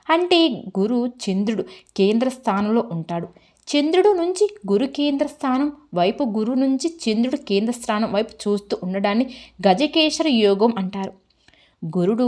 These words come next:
ఉచ్చ స్థితిలో ఉన్న చంద్రుణ్ణి, చంద్రుడు ఉచ్చ స్థితిలో ఉన్న గురుణ్ణి చూస్తూ ఉంటారు. ఇక ఇది జన్మ లగ్నం స్థానంలో ఉన్నప్పుడు చంద్రుడి నుంచి గురుకి, గురు నుంచి చంద్రుడు, ఈ నాలుగు స్థానాలు మారుతూ ఉంటే ఈ గజకేసరి యోగం ఉన్నట్టే. అంటే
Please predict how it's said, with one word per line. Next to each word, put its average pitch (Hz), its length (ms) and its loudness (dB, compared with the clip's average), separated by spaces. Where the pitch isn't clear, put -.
ఉచ్చ - 320 -10
స్థితిలో 262 520 -2
ఉన్న 214 240 -2
చంద్రుణ్ణి, 233 540 0
చంద్రుడు 233 420 2
ఉచ్చ - 240 -6
స్థితిలో 262 500 -2
ఉన్న 226 200 0
గురుణ్ణి 208 460 -2
చూస్తూ 190 440 -6
ఉంటారు. 185 300 -10
ఇక 247 120 -2
ఇది 214 200 0
జన్మ 202 420 4
లగ్నం 214 440 2
స్థానంలో 208 520 -2
ఉన్నప్పుడు 190 480 -4
చంద్రుడి 233 440 0
నుంచి 294 280 0
గురుకి, 240 420 -2
గురు 196 200 0
నుంచి 269 340 0
చంద్రుడు, 269 420 0
ఈ 208 80 -4
నాలుగు 190 380 -2
స్థానాలు 220 580 -2
మారుతూ 175 460 -4
ఉంటే 202 280 -2
ఈ 269 120 2
గజకేసరి 226 680 -2
యోగం 202 300 0
ఉన్నట్టే. 180 500 -4
అంటే 269 280 0